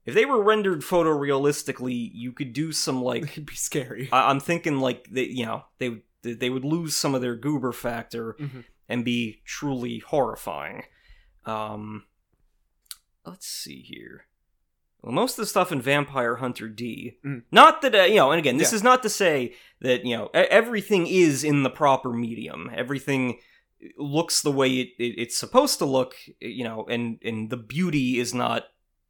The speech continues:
Speaker 1: you know, affected in any way by that. But this is purely if they were going to adapt one of these things, you know,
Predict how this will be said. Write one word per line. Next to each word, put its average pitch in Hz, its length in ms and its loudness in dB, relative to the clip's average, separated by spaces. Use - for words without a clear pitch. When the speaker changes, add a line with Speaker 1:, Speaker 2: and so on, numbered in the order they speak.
Speaker 1:
you 123 100 -4
know, 107 220 -8
affected 180 460 2
in 117 80 -4
any 113 160 -4
way - 380 -10
by 82 160 -2
that. 58 280 -8
But 135 100 -2
this 202 160 4
is 185 80 -2
purely 143 600 0
if 127 120 -4
they 135 100 4
were 127 140 -2
going 123 260 4
to 113 120 -8
adapt 131 440 2
one 117 200 -4
of 107 100 -10
these 113 260 -8
things, 107 480 -8
you 110 120 -8
know, 90 300 -6